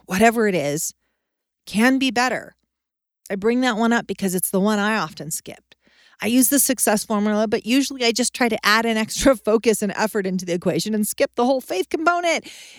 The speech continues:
It is hard to quantify. I can't put a K P I on my faith,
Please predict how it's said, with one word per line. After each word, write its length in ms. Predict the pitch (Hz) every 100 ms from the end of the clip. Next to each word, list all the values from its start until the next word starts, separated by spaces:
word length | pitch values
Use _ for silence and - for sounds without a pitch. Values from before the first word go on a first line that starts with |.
| -
It 120 | 339
is 140 | 359
hard 260 | - 392 392
to 80 | 370
quantify. 720 | - 359 370 359 - 370 277
I 80 | 240
can't 300 | - 233 214
put 100 | 247
a 40 |
K 240 | 233 - 254
P 280 | - 254
I 240 | 254 262 254
on 240 | - 220
my 240 | 220 226 220
faith, 500 | - 277 269 -